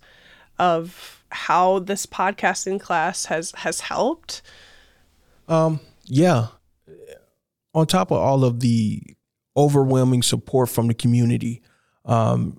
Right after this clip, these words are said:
Speaker 2: and, and the, and the press and the great guys here at the J R C and, and the staff there at the shelter, uh, they, they're the ones that tell me all the time, "Man,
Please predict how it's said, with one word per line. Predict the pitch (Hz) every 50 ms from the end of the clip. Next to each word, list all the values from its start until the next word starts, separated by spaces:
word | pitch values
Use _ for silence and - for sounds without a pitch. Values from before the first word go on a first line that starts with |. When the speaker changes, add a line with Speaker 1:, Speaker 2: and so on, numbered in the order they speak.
| - -
Speaker 2:
and, | 120 117 117 120 -
and | - - 113 117
the, | 117 - - -
and | - 127
the | 117
press | - - - 127 120 117 120 117 - -
and | 123 117 117 123 127 _ _ _ _ _ _ _ _ _ _ -
the | 107 104
great | - - 135 127 123 117
guys | 127 127 117 120 117 120 117 -
here | - 123 120 120 120 120 120
at | 120 120 -
the | - - - - - 139
J | 127 - 127 123 120
R | 120 120 120
C | 123 - - 120 117 120 117
and, | 120 123 117 110 - - -
and | 135 131 131 135
the | 139 127
staff | - - - 123 117 117 120 120 - -
there | 127 127 127
at | 127 123 -
the | - - - - 123 - _ _ _ _ _ _ _ _ _ _ _ -
shelter, | - - - - 131 120 123 - - 113 104 95 - - _ _ _ _ _ _ _ _ _
uh, | - 98 104 85 -
they, | 113 127 131 147 143 - - - 123 123 127 - - - -
they're | 143 143 151
the | 151 147
ones | 139 135 139 139 135 123 135
that | 127 120 -
tell | - 139 123 123
me | 123 123 120
all | 120 123 120
the | 117
time, | 117 - 120 113 113 110 -
"Man, | 120 127 131 127 123 120 120